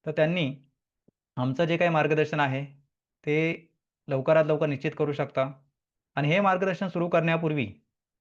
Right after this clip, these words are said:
आपल्याला आमच्याकडून जी काही आवश्यक माहिती आहे, ती आपल्याला माहिती दिली जाणार आहे.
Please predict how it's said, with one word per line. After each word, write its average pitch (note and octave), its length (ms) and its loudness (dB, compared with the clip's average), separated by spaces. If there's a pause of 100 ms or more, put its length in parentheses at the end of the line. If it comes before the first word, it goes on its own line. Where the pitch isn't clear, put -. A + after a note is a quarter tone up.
(200)
आपल्याला E3 420 2
आमच्याकडून D#3+ 600 0 (420)
जी C3 100 0
काही D#3 160 6
आवश्यक D3+ 420 4
माहिती C3+ 260 2
आहे, C3 280 0 (960)
ती D3+ 80 2
आपल्याला D3+ 540 4 (400)
माहिती C3+ 320 -2
दिली C#3 220 0
जाणार C3+ 260 2
आहे. B2 140 2